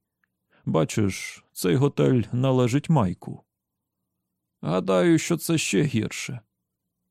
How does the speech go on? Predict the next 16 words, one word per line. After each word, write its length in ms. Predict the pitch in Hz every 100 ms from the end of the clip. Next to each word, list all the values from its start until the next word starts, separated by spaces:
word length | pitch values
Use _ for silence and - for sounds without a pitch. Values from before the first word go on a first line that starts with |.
| _ _ -
"Це 420 | - 139 131 123
ще 260 | - - 127
краще, 640 | 147 147 104 - - - - _ _ -
якщо 280 | 147 - 127
тільки 360 | 139 123 -
у 80 | 120
платіжній 560 | 127 123 127 117 123 120
відомості 560 | 127 117 113 107 -
відважного 580 | 107 110 113 110 107 107
начальника 640 | 113 110 120 110 110 -
поліції 680 | 110 123 135 139 - 98 90 - - -
не 140 | 147
стоїть 460 | - 131 131 120 -
ім'я 500 | 110 113 120 107 95
містера 540 | 123 127 110 - 117 139
Дугласа, 640 | 135 92 90 - - -